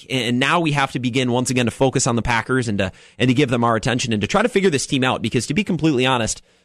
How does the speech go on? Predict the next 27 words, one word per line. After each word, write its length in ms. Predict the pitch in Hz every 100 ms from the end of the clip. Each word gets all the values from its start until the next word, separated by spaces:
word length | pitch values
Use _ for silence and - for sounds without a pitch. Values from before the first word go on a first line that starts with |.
| _ -
couple 240 | 185 196
wins, 260 | 202 196 170
a 40 |
couple 220 | 160 185 165
losses, 460 | 151 156 156 131
and 180 | - 147
a 60 | 113
tie 460 | - 180 185 175
to 120 | -
boot 340 | 110 92 196 -
into 260 | 143 151 120
the, 240 | 110 95
the 120 | 117
bye 260 | 98 127 170
week, 320 | 127 110 - 123
I 80 |
don't 300 | 113 143 175
think 180 | 180 143
that's 300 | 135 123 -
how 160 | - 127
we 140 | 127
expected 400 | 110 - 113 120
this 80 | 113
Packers 360 | 120 107 107 -
team 200 | 117 98
to 40 |
be. 260 | 156 240